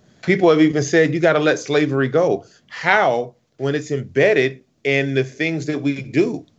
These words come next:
The Thirteenth Amendment states that if a person is convicted of a crime or goes to prison, they become a slave. Their rights are, like, wait a minute.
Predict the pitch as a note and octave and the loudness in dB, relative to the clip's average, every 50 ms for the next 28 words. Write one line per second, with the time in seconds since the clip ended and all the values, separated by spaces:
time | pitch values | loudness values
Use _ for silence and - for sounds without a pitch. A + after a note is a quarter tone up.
0 | _ _ _ _ - B2+ - A#2 A2 - - F3 E3+ E3 - E3+ F3 E3 C3 C3 | _ _ _ _ -2 -2 -2 -2 -2 0 0 0 0 0 0 -2 -2 0 0 0
1 | B2 A#2 A#2+ D#3 G#3 A3+ F3+ C3 B2+ C3 C3+ - _ _ _ _ _ _ _ _ | 0 2 2 2 2 2 2 0 0 -2 -4 -8 _ _ _ _ _ _ _ _
2 | - - - - - E3 G#3 G3+ C#3+ C3 C3+ - - _ B2 C3+ C3 B2 C3+ C3+ | -18 -18 -10 -2 2 4 4 4 2 0 -4 -10 -18 _ -4 -2 0 2 0 0
3 | C3+ A#2+ A#2 - - - E3 F3+ - - F3+ F3 E3+ D#3+ E3 - D3+ B2+ G#2 F#2 | 0 -4 -8 -10 -6 -4 -4 -4 -4 -6 -10 -10 -10 -10 -8 -6 -6 -6 -4 -2
4 | G2+ D3 D#3 D3+ - A#2 A2 G#2+ - - _ _ _ _ _ - A2+ G2+ G2+ G2+ | -2 -2 -2 0 0 -2 -2 -2 -4 -10 _ _ _ _ _ -4 -2 -2 -2 -4
5 | G2+ - - - D3+ D#3+ F3+ E3 A#2 G2 F#2+ G2+ G#2 - A#2 A#2 A2 G2 A#2+ A#2 | -6 -6 -2 0 0 2 2 2 2 2 2 0 0 0 0 0 2 2 2 2
6 | A#2+ A#2 A#2 A2 - - - D#3+ F3 F#3 C3 G#2+ G2+ G2+ G2+ - _ _ _ _ | 2 0 -2 -8 -10 -4 0 0 0 2 2 0 -2 -2 -4 -8 _ _ _ _
7 | _ _ _ _ _ _ _ _ _ _ _ F#2 F2+ F2+ C3 D#3 D#3 C3+ C3+ C3 | _ _ _ _ _ _ _ _ _ _ _ -14 -2 2 2 4 4 4 2 0
8 | C3+ C3+ D3 D#3 C#3+ G#2+ F#2 - - - - A#2 C#3 F#3 A#3 C3+ - F#2 - - | 2 0 0 2 2 0 -2 -2 -6 -4 0 2 4 4 4 2 2 0 -2 -6
9 | - - - - _ _ _ _ _ _ _ - C3+ C#3+ D3 A#2+ G#2+ B2+ D3 F3+ | -14 -20 -20 -20 _ _ _ _ _ _ _ -2 0 0 0 0 0 2 2 2
10 | F#3 - - E3 - D3 E3 C#3 C3+ C3+ C3+ D#3+ G3 C#4 E4 - A2+ F#2 E2+ D#2+ | 0 -2 -6 -8 -2 -2 -2 0 0 -2 -2 0 0 0 0 0 -2 -4 -6 -8
11 | F2+ B2+ G3+ D4+ - F4 A2+ D#2 - - | -6 -4 -2 -2 -2 -2 -4 -6 -8 -12